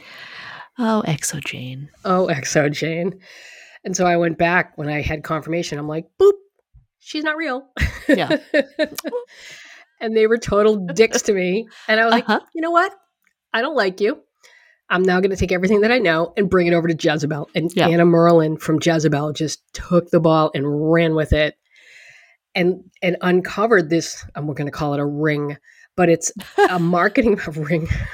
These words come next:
Speaker 2: It's a marketing firm full of men
Speaker 1: Yeah.
Speaker 2: who had created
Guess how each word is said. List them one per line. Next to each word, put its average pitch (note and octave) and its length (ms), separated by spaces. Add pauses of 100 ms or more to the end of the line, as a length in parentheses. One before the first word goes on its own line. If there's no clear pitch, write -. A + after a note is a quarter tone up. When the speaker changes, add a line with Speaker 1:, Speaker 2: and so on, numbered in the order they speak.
(240)
Speaker 2:
It's - 120
a G3 60
marketing F#3 640
firm D3 440 (400)
full F3 280
of F#3+ 120
men E3+ 420 (380)
Speaker 1:
Yeah. F3 340
Speaker 2:
who G#3 100
had E3+ 220
created E3 840